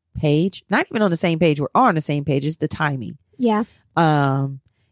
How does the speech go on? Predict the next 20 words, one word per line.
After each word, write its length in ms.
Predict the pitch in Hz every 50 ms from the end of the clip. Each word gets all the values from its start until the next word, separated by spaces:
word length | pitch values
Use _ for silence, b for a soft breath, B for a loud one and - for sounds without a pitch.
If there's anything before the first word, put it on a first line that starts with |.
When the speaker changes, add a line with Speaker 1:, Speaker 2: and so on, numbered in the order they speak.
| _ _ -
Speaker 1:
and 280 | 165 165 156 156 - -
allowing 640 | 156 160 147 151 156 156 160 156 151 151 147 147 147
that 280 | 160 156 143 135 -
to 120 | - 175 156
even 340 | 151 156 147 139 147 143
come 220 | - - 151 135 139
to 140 | - - 139
me. 320 | 135 110 95 - - - _
Like, 280 | - 151 143 143 -
when 160 | 151 160 160 165
I 100 | 170 170
feel 180 | - 226 214
myself 380 | 202 185 185 180 202 185 180 175
getting 220 | 208 190 185 185
like, 240 | 185 175 170 165 B B B B B
"Okay, 300 | 269 285 - 302 285 277 277
okay, 240 | 262 - - 269 262
you 200 | 254 254 262 247
know, 280 | 262 262 254 247 226 b b b b
uh, 320 | - 127 - 202 226 247